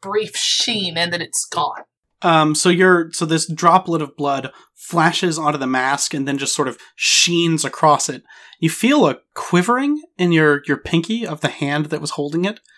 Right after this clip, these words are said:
Speaker 2: and you know why it is. You know that this blood did not come from the flute, but came
Speaker 1: Oh,
Speaker 2: from
Speaker 1: yes.
Speaker 2: you. And you can feel that coldness spreading on your, on your hand, but as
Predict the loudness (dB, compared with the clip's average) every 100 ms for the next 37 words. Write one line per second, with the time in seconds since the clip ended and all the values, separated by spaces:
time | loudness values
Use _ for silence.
0 | _ _ 0 2 4 6 4 2 0 2
1 | 2 0 -2 -4 -4 0 4 6 4 2
2 | -2 -6 -4 -6 -6 -2 2 2 -2 -10
3 | _ _ -4 -4 -4 0 0 0 -6 -8
4 | -8 -6 -6 -6 -12 -14 0 2 4 2
5 | -2 -4 -4 -6 -12 -20 -20 -20 _ -2
6 | 0 0 0 2 2 2 -2 -4 -6 -4
7 | -4 -6 -6 -6 -6 -4 -6 -2 0 2
8 | 2 0 -4 -2 -2 -2 -4 -6 -10 -20
9 | _ -2 0 0 -2 -2 -2 -2 -8 -12
10 | _ _ _ 0 2 2